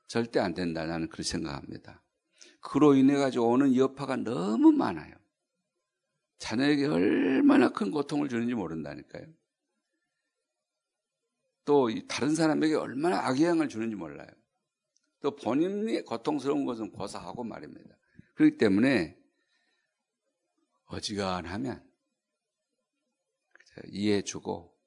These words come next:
어머니까지는 넘어서야 되잖아요, 우리 크리스찬이. 예,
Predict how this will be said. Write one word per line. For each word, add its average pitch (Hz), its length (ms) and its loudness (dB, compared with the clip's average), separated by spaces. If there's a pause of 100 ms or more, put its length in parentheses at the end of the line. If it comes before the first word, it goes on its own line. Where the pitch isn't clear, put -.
(1600)
어머니까지는 170 1400 2
넘어서야 117 400 2
되잖아요, 82 340 -6
우리 76 80 -8
크리스찬이. - 640 -10 (2250)
예, 85 560 2